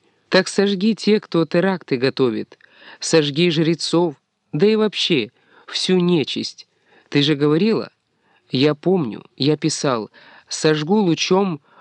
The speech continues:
в одно мгновенье тьму постулатов вековых. Не стойте между Богом и людьми»,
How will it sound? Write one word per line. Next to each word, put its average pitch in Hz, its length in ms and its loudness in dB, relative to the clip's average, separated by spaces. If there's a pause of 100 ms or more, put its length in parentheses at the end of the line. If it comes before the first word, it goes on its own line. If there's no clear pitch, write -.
в 131 160 0
одно 151 320 0
мгновенье 139 840 -2 (560)
тьму 185 400 2
постулатов 165 920 -2
вековых. 120 680 -2 (760)
Не 190 160 4
стойте 202 500 0
между 127 320 0
Богом 131 400 -2
и - 140 -6
людьми», 117 540 -2